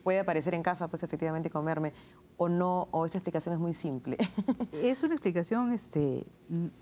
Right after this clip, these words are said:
Speaker 2: interesante, pero no es exclusiva de los niños, porque
Speaker 1: Ya.
Speaker 2: lo que ocurre cuando nosotros estamos soñando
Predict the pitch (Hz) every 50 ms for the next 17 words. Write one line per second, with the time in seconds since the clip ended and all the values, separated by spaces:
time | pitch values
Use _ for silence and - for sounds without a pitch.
0 | - - - - - 165 151 151 139 143 139 - 156 151 156 - 277 262 - -
1 | 156 147 139 139 147 156 165 185 202 190 233 214 - - 147 151 - 180 202 220
2 | 190 143 143 170 269 359 262 156 135 - - 160 151 147 156 151 139 - - -
3 | - - - - - 170 160 151 - 170 165 170 226 269 285 247 226 175 147 135
4 | 151 151 220 220 240 233 185 - 196 208 226 - 185 175 175 165 170 170 202 277